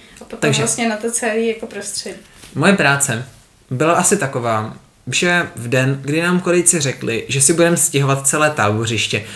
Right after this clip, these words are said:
Speaker 2: protože to předtím bylo naplánováno jinak, ale teďka na našem místě mají být Holanděni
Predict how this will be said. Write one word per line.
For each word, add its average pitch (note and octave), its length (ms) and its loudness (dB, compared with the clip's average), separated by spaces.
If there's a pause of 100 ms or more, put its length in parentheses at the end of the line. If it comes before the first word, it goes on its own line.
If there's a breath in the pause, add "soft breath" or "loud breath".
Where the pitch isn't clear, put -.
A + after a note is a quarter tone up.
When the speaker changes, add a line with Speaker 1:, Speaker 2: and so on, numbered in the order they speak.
(180 loud breath)
Speaker 2:
protože E3 320 4
to G3 100 6
předtím F3 340 2
bylo D#3+ 160 2
naplánováno D#3+ 580 2
jinak, G#2 260 -2
ale A2+ 80 -4
teďka D3 240 0
na E3 80 2
našem D#3+ 280 0
místě D3 240 -4
mají D#3 140 -2
být D#3 160 2
Holanděni A#2+ 640 -2